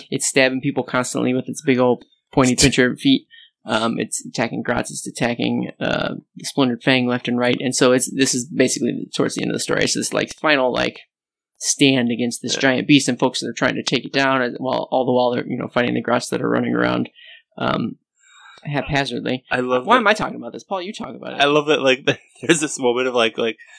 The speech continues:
Speaker 2: one of the Splintered Fang turns to the Heartrender's like, "Dude, this isn't an eight-tailed Naga." And the Heartrender's like,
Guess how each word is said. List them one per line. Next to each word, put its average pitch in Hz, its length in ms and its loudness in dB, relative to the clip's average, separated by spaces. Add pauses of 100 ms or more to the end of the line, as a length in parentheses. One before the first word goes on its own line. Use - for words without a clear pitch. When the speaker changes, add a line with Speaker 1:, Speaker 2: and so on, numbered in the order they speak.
(260)
Speaker 2:
one 127 180 6
of 120 60 6
the 113 280 4
Splintered 127 440 2
Fang 117 360 0
turns 110 280 2
to - 60 -18
the 110 100 -4
Heartrender's 123 520 2
like, 117 240 0 (520)
"Dude, 294 520 4 (320)
this 247 180 -4
isn't 294 220 2
an 190 80 6
eight-tailed 143 480 -2
Naga." 127 340 -2
And 151 120 -2
the 135 40 -2
Heartrender's 143 400 -2
like, 139 200 -4